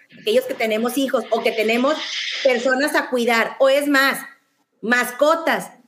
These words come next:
no importa que no tengas hijos ni que estén cos-, con tus papás o, o personas mayores, mascotas o el hogar en general, seas hombre o mujer,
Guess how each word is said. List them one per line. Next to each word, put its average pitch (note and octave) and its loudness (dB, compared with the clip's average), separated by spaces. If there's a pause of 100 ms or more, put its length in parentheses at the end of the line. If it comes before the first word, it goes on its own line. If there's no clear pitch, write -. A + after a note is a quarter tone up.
(240)
no C#4+ 4
importa E4+ 2
que D#4 0
no D4 2
tengas D#4 0
hijos E4 2
ni D#4 -2
que B3 0
estén B3 -4
cos-, D4 -8
con D4 0
tus C#4+ -4
papás A#3 0
o, C4 0
o G3+ -4
personas A3+ 0
mayores, G#3 -2 (120)
mascotas A3+ 0 (360)
o B3 0 (160)
el C4+ 4
hogar C4 2
en E4+ 0
general, A3+ 0
seas A#3+ -2
hombre C#4+ 0
o D4+ 0
mujer, A#3+ -2